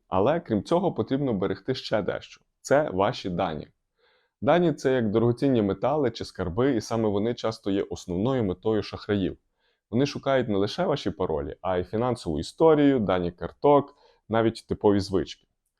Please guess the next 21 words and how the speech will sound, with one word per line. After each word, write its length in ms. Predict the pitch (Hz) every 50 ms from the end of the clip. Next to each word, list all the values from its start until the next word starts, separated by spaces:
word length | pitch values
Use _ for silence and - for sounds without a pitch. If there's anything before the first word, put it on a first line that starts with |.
| _ _ _ -
Уявімо, 380 | 107 120 135 180 190 170 156
що 240 | - - - 110 90
ваші 380 | 85 101 117 147 160 - 135 113
дані — 300 | 98 92 87 82 80 80
це 140 | - - 90
скриня 440 | - - - - - 151 156 143 127
зі 100 | 113 117
скарбами. 580 | - - - 117 110 98 92 80 64 53 50 - -
Тепер 300 | - 90 - 107 104 85
наше 380 | 76 78 90 110 139 - - 139
завдання — 480 | 110 110 95 87 87 80 76 69 67
заховати 720 | 76 78 95 - - - 127 123 127 120 107 - - 80
цей 180 | 78 - 85 82
скарб 400 | - - - 170 170 165 147 - -
якомога 540 | 95 101 - - 151 160 160 156 156 123 104
глибше. 440 | 101 95 95 - - - - - _ _ _ _ _ _ _ _ _ _ _ _ _ _
Що 140 | - - 175
в 40 | 175
цьому 240 | 175 180 170 170 160
допомагає? 640 | 160 156 165 156 156 160 185 185 180 165 113 90
По-перше, 680 | - - _ - 117 - - 190 185 - - - -